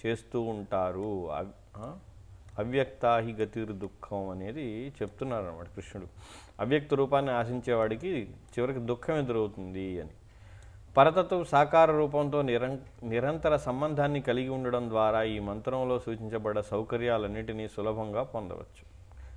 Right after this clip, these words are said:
కాబట్టి ఎవరైతే సాకార భగవంతుని దివ్యమైన రూపాన్ని, సచ్చిదానంద విగ్రహాన్ని అను-, అంగీకరించి భక్తి చేస్తారో వాళ్ళు భగవంతుడి కృపకు పాత్రులవుతారు. భౌతికమైన ఆలోచనలు అవన్నీ కూడా క్రమక్రమంగా తగ్గుతూ ఉంటాయి.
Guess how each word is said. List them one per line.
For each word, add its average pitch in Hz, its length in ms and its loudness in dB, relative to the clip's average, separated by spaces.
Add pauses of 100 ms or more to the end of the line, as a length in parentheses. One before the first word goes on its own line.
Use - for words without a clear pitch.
(100)
కాబట్టి 135 240 6
ఎవరైతే 139 320 4
సాకార 123 380 4
భగవంతుని 127 540 0
దివ్యమైన 131 420 0
రూపాన్ని, 123 460 0
సచ్చిదానంద 120 560 -2
విగ్రహాన్ని 117 460 -2
అను-, 104 200 -6 (600)
అంగీకరించి 131 580 0
భక్తి 117 320 -2
చేస్తారో 127 580 2
వాళ్ళు 139 380 4 (1400)
భగవంతుడి 143 460 4
కృపకు 127 360 -2
పాత్రులవుతారు. 127 1120 0 (180)
భౌతికమైన 135 720 4
ఆలోచనలు 131 640 2
అవన్నీ 123 280 0
కూడా 120 180 0
క్రమక్రమంగా 113 760 -4
తగ్గుతూ 110 420 -4
ఉంటాయి. 123 400 -2